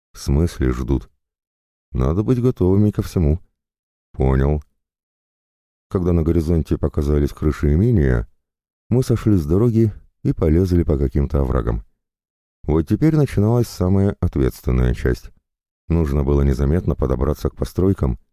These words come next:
и разведать, что там да как. Естественно, мы использовали специальные артефакты, скрывающие наше присутствие.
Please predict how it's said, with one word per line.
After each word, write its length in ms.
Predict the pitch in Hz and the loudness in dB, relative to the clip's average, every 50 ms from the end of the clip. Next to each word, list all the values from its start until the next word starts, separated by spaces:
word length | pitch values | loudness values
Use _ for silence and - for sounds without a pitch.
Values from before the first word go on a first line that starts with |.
| _ _ _ _ _ _ | _ _ _ _ _ _
и 80 | - 73 | -2 0
разведать, 500 | 71 76 71 73 87 101 98 87 73 - - - | 0 0 0 0 0 0 2 0 0 -2 -6 -14
что 260 | - - - 90 87 | -14 -6 -4 -2 -2
там 180 | - 80 71 65 | 0 0 0 -2
да 80 | 76 | -2
как. 320 | - - - - - - - _ _ _ _ _ _ _ _ _ _ _ _ _ _ _ _ _ - | -2 -2 -4 -4 -6 -10 -20 _ _ _ _ _ _ _ _ _ _ _ _ _ _ _ _ _ -4
Естественно, 640 | 69 67 64 - - - 69 65 - - 67 71 71 | -2 -2 -2 -2 -4 -4 -4 -4 -2 -2 -2 0 2
мы 160 | 69 69 65 | 2 0 0
использовали 560 | - - - 69 67 62 65 65 67 67 67 | -2 -2 -2 -2 0 0 0 0 0 0 0
специальные 640 | 65 - - 73 69 - - 67 67 65 67 67 65 | -2 -4 -6 -8 -6 -2 -2 0 0 0 0 0 -2
артефакты, 640 | - - - - - 98 98 - - 67 60 - - - _ - | -2 -4 -6 -6 -4 -4 -4 -2 -2 -2 -2 -2 -6 -12 _ -20
скрывающие 680 | - - - 73 71 78 80 78 73 - - - 76 | -16 -8 -6 -4 -2 0 0 0 0 -2 -2 -2 0
наше 200 | 76 76 - 82 | 0 0 -2 -4
присутствие. 680 | - - 98 - - 65 - - - 64 58 58 55 | -4 -4 -4 -4 -4 -6 -8 -8 -6 -4 -4 -4 -4